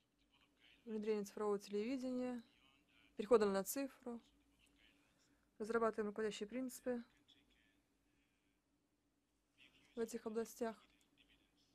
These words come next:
и также руководящие принципы касательно того, как, э, использовать, максимальную выгоду извлечь из процесса перехода, э, на цифровые технологии, из цифровой миграции.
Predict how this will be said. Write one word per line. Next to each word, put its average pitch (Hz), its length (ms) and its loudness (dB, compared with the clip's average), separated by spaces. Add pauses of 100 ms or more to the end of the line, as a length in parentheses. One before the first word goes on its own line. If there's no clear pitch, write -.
(460)
и 240 80 -6
также 220 580 -2 (360)
руководящие 214 500 -4
принципы 214 680 -4
касательно 202 360 -8
того, 220 200 -4
как, 202 280 -6
э, 190 520 -6
использовать, 196 960 -8
максимальную 208 560 4
выгоду 214 300 6
извлечь 180 420 -2
из 208 120 -6
процесса 190 360 -6
перехода, 190 580 -2
э, - 300 -12 (800)
на 101 140 -6
цифровые 101 300 -8
технологии, 101 560 -8 (640)
из 190 100 -16
цифровой 196 400 -6
миграции. 190 640 -6